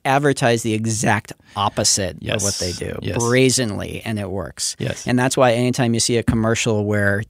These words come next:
Speaker 1: there's geese flying across a clear lake, you know it's gonna be an Exxon commercial. It's, it's the Captain Crunch effect. Anyway, but yes, so that is why I believe cereal is soup.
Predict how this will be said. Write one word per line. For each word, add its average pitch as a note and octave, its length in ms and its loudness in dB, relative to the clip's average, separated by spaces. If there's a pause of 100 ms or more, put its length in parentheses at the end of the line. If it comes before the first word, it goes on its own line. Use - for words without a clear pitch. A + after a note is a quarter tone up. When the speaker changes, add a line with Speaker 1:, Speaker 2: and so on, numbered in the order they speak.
Speaker 1:
there's G2+ 260 -2
geese A2+ 360 -2
flying G#2+ 380 0
across G#2 380 0
a G2+ 40 -4
clear G#2 360 -2
lake, G#2 360 -4
you G#2 80 -2
know G#2 160 -2
it's G2+ 140 -6
gonna G2+ 160 -4
be F#2+ 120 -6
an F#2+ 100 -6
Exxon G2 400 -4
commercial. - 480 -8 (500)
It's, D#3 240 2
it's D#3 220 2
the D3+ 80 0
Captain A#2+ 320 2
Crunch G#2 240 -6
effect. - 340 -12
Anyway, G#2+ 400 -2 (140)
but D#3+ 100 6
yes, D3+ 220 6
so A#2+ 200 0
that B2+ 220 0
is C3 100 -2
why G#2+ 280 -2
I G#2+ 40 -4
believe G2+ 680 -8 (240)
cereal - 460 -8
is - 200 -12
soup. C#4 320 -8